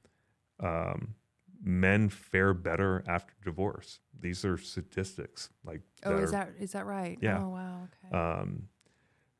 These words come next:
Speaker 1: because, you know, usually the woman after divorce takes the kids, you know,
Speaker 2: Mm-hmm.
Speaker 1: um, so that's already put them at a disadvantage
Speaker 2: Mm-hmm.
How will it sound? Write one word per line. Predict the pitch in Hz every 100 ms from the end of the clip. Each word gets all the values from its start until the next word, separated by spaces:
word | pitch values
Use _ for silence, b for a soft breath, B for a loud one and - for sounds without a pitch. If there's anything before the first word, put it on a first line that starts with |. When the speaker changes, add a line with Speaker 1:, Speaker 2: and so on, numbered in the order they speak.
| _ _
Speaker 1:
because, | 92 87 95 90
you | 104
know, | 90
usually | 87 87 95 92 92
the | 85 90
woman | 80 80 87 87
after | 82 80 -
divorce | 98 85 80 80 98 - - _ _ _ _ _ _ _
takes | 90 80 -
the | - 95
kids, | - 85 85 101 101 - 120 - _ -
you | 76
know, | 76 82 107 104 _ - 98
Speaker 2:
Mm-hmm. | 85 82 80 80
Speaker 1:
um, | 78 80 78 - _ _ _
so | -
that's | 80 76 76 87 - - - - _ _ _ _
already | 85 87 87
put | 85 - 87
them | 87 85
at | 82 80
a |
disadvantage | 78 80 87 78 76 80 98 104 202
Speaker 2:
Mm-hmm. | 175 180